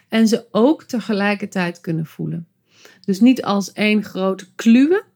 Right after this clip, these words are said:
maar naast elkaar. En dat kunnen geeft je een heel groot scala aan gevoelens om mee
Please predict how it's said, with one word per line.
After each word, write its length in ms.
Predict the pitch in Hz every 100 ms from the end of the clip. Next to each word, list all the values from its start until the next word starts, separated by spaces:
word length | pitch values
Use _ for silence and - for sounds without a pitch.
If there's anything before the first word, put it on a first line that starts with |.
| _ _ _ _ - _
maar 240 | - 202 208
naast 480 | 208 208 226 214 -
elkaar. 580 | 196 185 170 170 165 160 _ _ _ _ _ _ _ _ _ _ _
En 580 | - 220 220 214 214 214 _ _ _ _ _ _ _ _ _ _ _ _
dat 680 | 156 214 240 285 - - _ _
kunnen 640 | - 302 339 302 165 247 349 _ _ _ _ _ _ _ _ _
geeft 480 | - 247 262 262 -
je 160 | -
een 140 | 220 214
heel 600 | 180 - 233 311 359 370
groot 480 | - 240 233 240 233
scala 840 | - - 233 240 233 190 185 185 -
aan 760 | - 196 202 196 196 190 185 - _ _ _ _ _ _ _ _ _ _ _ _ _ _
gevoelens 960 | - 214 - - 285 294 294 262 -
om 360 | - 208 202 208
mee 640 | 214 214 214 208 208 208